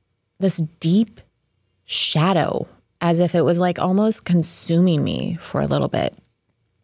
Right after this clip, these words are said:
And that scared me. And I did feel, I, I felt a little depressed, and I absolutely <laughs> wanted to spend a little bit more time in my bed. I was very confused about who I could trust and who I wanted to let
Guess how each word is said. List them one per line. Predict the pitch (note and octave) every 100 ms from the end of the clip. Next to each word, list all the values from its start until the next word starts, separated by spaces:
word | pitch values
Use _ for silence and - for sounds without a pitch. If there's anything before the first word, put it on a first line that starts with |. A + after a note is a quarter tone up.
| _ -
And | D#3+
that | -
scared | - C3+ A3+
me. | F3 - - - - _ _ _ _ _ _ -
And |
I | D#3+
did | D#3 G3 C#4+
feel, | - C4+ E3 - E3 -
I, | - F#3+
I | - G3+
felt | - D4+ C4+
a |
little | D4 D4+
depressed, | C4+ - D#4 - - F3+
and | E3+
I | F3 - -
absolutely | F#3 F#3+ - G3+ - D3 C3 E3 - _ -
<laughs> | - - - - -
wanted | D3 D3
to | D3
spend | - C#3 C3+ C3+ - -
a |
little | C#3 C#3
bit | C#3 C3+
more | C3
time | - C3 B2+ B2+ -
in | C3 B2 B2+ D3 _
my | - B2
bed. | - - - _ _ _ _ _ _ _ _
I | F3
was | D3+ D3
very | C#3+ D3 D#3+ G3
confused | F3+ D3+ - C3 A2+ D3+ - - - - -
about | - D#3 D3+ D3 D3 -
who | - E3 D3
I | C#3+
could | - D3
trust | - B2+ B2+ - - -
and | C#3 C#3
who | C#3 D3
I | C#3
wanted | C#3 C#3 C#3 -
to | D3
let | C3+ C#3